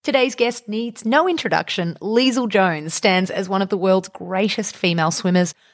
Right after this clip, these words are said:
boasting an illustrious career. With seven world championship titles, nine Olympic medals, ten Commonwealth Games gold medals, fourteen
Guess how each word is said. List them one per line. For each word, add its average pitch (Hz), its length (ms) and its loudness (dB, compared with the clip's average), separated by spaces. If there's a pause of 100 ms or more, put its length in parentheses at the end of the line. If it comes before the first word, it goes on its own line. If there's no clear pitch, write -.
boasting 214 480 0
an 226 140 2
illustrious 180 560 0
career. 120 500 -8 (460)
With 196 180 2
seven 226 460 2
world 190 220 2
championship 160 680 -4
titles, 147 580 -4
nine 175 580 0
Olympic 151 320 -4
medals, 147 460 -6 (140)
ten 214 460 2
Commonwealth 180 500 2
Games 151 360 0
gold 160 360 0
medals, 170 340 0
fourteen 233 720 0